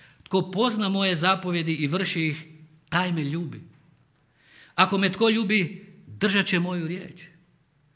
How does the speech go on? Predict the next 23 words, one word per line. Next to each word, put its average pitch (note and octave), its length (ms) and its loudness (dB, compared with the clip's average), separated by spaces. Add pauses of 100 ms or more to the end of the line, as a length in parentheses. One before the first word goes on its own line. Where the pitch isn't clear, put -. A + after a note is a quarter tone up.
(320)
Jasan F3+ 500 -2
je D#3 480 -4
gospodin D#3 540 -2
Isus D3+ 300 -6
Krist. D3+ 320 -12 (640)
I F3+ 160 -2
to G3+ 140 0
nije G3+ 300 2
legalizam. E3+ 540 -2 (1120)
Daleko F#3 460 0
od E3 180 -6
toga. E3 360 -2 (640)
To F3 100 -2
je E3+ 140 2
Božja, F3+ 460 0
vidjet F#3 300 0
ćemo, E3 460 -2 (320)
ambiciozna, F3 1040 0
efektivna D3+ 1000 0 (220)
ljubav. B2+ 360 -6 (2000)
To E3 120 0
je F3 80 6
ljubav D#3+ 340 0